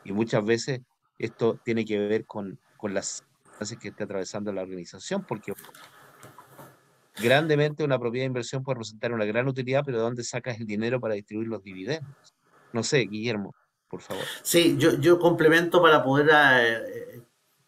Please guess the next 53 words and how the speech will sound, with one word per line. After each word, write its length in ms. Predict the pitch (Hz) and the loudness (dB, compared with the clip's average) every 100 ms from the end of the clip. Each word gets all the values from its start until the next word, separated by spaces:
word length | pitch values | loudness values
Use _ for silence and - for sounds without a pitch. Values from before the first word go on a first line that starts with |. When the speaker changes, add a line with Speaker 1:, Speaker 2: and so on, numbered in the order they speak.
| - | -10
Speaker 2:
responderle 540 | 113 131 120 147 147 | -6 -2 2 4 4
a 40 | |
Claudio, 540 | 139 160 139 123 143 165 - _ _ _ | 4 4 6 4 2 0 -6 _ _ _
eh, 180 | 143 - | -2 -2
es 80 | 143 | -4
que 100 | - | -2
efectivamente 960 | 143 143 - 170 175 196 185 196 185 180 | 0 0 4 6 6 2 0 2 2 2
el 60 | - | -4
sector 340 | - - 180 | -4 0 4
inmobiliario 540 | 185 180 160 160 170 180 | 6 6 6 6 6 6
constructor, 520 | 156 147 - 175 170 | 2 -2 0 2 4
más 220 | 160 180 | 4 4
allá 180 | 196 208 | 4 0
del 120 | 202 | 0
tema 180 | 185 185 | 0 4
I 80 | 180 | 4
F 180 | - | 2
R 140 | 156 170 | 2 2
S, 220 | 170 185 | 4 4
va 80 | 170 | 4
a 60 | |
tener 120 | 165 165 | 4 -2
una 140 | 165 | -2
situación 440 | - 139 - 160 | -4 -2 0 2
de 60 | 160 | 4
mercado 500 | 139 110 - 156 185 | 4 2 2 4 4
que 60 | 180 | 4
la 80 | |
está 160 | 170 - | 0 0
afectando, 720 | 156 160 - 127 117 135 156 | -4 -4 0 0 2 0 -2
y 120 | 139 139 | -2 -4
es 80 | |
que 120 | - 139 | 0 0
recuerden, 440 | 139 175 170 131 | 2 4 4 4
en 40 | 123 | 0
el 60 | |
mu-, 160 | 131 135 | 0 -2
en 120 | 139 | -6
este 180 | 143 175 | -2 0
mundo 320 | 180 185 165 | 2 4 2
tenemos 420 | 143 156 165 165 | 2 2 2 2
la 300 | 143 135 127 | 4 2 0
construcción 400 | 131 120 123 147 | -4 -6 -4 -2
en 120 | 131 | 0
blanco, 440 | 113 143 160 - 156 | 2 0 0 2 4
en 160 | 123 | 4
verde 380 | 117 156 151 160 | 4 4 4 2
y 60 | 147 | 4
la 100 | 127 | 0
que 80 | - | -2
está 180 | - | 0
en 80 | 139 | 0
stock. 460 | 131 - 151 - | 0 0 0 0